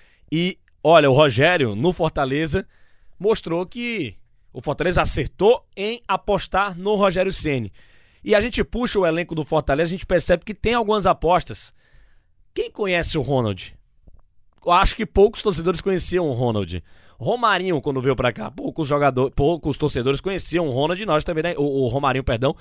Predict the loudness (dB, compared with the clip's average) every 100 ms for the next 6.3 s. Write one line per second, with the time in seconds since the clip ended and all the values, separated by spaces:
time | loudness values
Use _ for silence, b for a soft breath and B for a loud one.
0 | b b -4 0 2 0 0 0 0 -2
1 | -4 -16 -20 _ _ _ _ 0 0 0
2 | 0 0 2 2 2 0 0 0 4 6
3 | 4 2 -4 -2 -2 -2 -4 -2 0 0
4 | 0 2 2 0 -4 -2 -2 -2 -4 -4
5 | -6 -2 0 0 0 0 2 2 2 2
6 | 0 -2